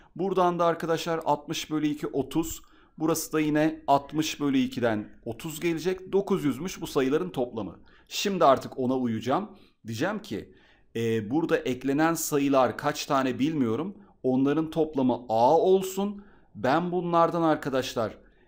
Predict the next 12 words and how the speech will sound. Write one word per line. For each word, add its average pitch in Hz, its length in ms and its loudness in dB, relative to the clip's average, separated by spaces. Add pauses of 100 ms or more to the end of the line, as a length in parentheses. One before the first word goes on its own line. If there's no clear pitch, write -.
(200)
eksi - 380 -2
eklediğim 151 560 -2
zaman 135 380 2
bunlara 117 560 -2
artık 120 460 -4
kaybım 127 680 2
A 120 300 4
değil, 123 380 -2
eksi - 360 -10
iki 180 260 -4
A 196 280 6
olacak. 202 540 0